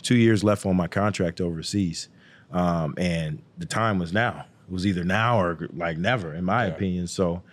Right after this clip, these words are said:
Speaker 1: I decided to, you know, I'm really big on mastery. I'll just say that. And, uh,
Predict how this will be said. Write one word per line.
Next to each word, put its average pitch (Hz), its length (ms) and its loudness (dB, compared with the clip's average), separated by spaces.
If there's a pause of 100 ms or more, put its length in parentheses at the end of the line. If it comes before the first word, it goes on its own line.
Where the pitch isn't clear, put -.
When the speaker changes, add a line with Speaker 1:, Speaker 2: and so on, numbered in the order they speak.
(360)
Speaker 1:
I 92 100 2
decided 95 520 4
to, 87 500 0
you 98 100 0
know, 85 260 0 (1700)
I'm 139 140 4
really 175 180 6
big 123 180 4
on 101 160 6
mastery. 87 600 0 (520)
I'll 92 120 2
just 92 200 -4
say 95 140 0
that. 82 260 -6 (140)
And, 85 160 -6
uh, 78 400 -6